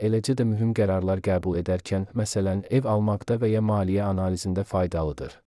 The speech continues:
Google bu ilin əvvəlindən bəri A rejimini davamlı olaraq təkmilləşdirir və Perplexity A və OpenAI-nin Chat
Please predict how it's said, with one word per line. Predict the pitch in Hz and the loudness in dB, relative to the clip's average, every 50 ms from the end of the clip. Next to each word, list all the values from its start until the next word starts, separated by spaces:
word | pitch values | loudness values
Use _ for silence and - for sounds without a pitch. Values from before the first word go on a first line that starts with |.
| _ _ _ _ _ _ _ _ _ _ _ _ _ _ _ | _ _ _ _ _ _ _ _ _ _ _ _ _ _ _
Google | - 131 143 156 160 - 143 135 | 4 6 6 6 6 4 0 0
bu | 123 120 131 131 | 2 2 2 2
ilin | 127 120 117 104 | 2 2 0 0
əvvəlindən | 104 110 104 104 95 95 92 98 98 110 110 113 107 | 0 -2 0 0 0 0 0 0 0 0 0 0 2
bəri | 113 104 104 107 104 | 0 2 2 2 0
A | 107 113 113 | 0 0 2
rejimini | 113 107 104 - 101 95 95 95 | 0 0 0 0 0 0 0 0
davamlı | 95 101 95 95 95 95 101 101 | 0 0 0 0 2 0 0 0
olaraq | 92 95 95 95 92 98 - - | 0 0 0 0 0 -2 -4 -2
təkmilləşdirir | - 98 - - 101 92 92 92 90 - - - - 90 95 92 95 90 | -4 -4 -4 -2 -2 -2 0 -2 -4 -4 -6 -8 -4 -4 -4 -4 -2 -2
və | 101 | -4
Perplexity | 101 - - 104 - - 101 98 - - - 117 - | -2 0 -2 -2 0 -2 -4 -4 -4 -6 -6 -6 -2
A | - 110 120 | 0 0 0
və | 123 117 107 98 | 0 0 0 0
OpenAI-nin | 101 - - 110 113 110 113 113 120 113 113 | 0 -2 -2 -2 0 0 0 0 0 0 -2
Chat | - - 117 107 - | -2 -2 -4 -4 -4